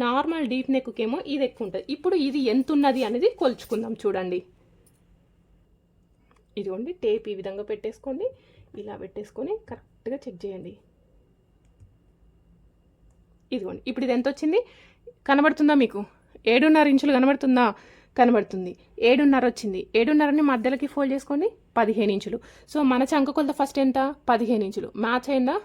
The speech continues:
మ్యాచ్ అయింది. అదేవిధంగా ఇది ఒక్కసారి చెక్ చేసేసుకోండి స్టార్టింగ్ది. ఇదిగోండి,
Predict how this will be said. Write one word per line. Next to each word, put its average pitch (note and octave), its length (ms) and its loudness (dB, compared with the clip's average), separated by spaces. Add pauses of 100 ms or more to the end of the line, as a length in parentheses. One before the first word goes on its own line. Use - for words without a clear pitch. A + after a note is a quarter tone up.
(200)
మ్యాచ్ G#3+ 240 -4
అయింది. F#3 180 -6 (120)
అదేవిధంగా C#4 440 -4
ఇది C#4 120 0
ఒక్కసారి D4 320 -8
చెక్ A#3+ 180 -10
చేసేసుకోండి C4+ 540 -8
స్టార్టింగ్ది. C#4 480 -8 (580)
ఇదిగోండి, F#3+ 380 -12